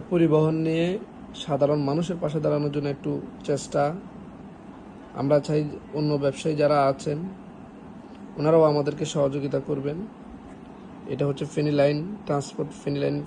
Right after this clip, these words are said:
পরিবহনের টিকিট, ফেনী লাইন পরিবহনের যে টিকিট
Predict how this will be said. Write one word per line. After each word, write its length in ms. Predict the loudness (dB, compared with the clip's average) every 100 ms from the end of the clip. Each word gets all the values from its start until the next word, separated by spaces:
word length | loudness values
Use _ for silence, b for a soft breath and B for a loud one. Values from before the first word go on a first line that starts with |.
| -2
পরিবহনের 540 | -2 0 0 0 0 -2 -2
টিকিট, 260 | -2 -2 -2 -4
ফেনী 140 | 0
লাইন 200 | 0 0 -4 -12 -16 -16 -16 B B B B -2
পরিবহনের 580 | 4 4 4 2 2 2 -2 -12 -16 -18 -18 -18 -18 -16 -12 -4
যে 340 | 2 2 2 -2 -6
টিকিট 300 | -2 0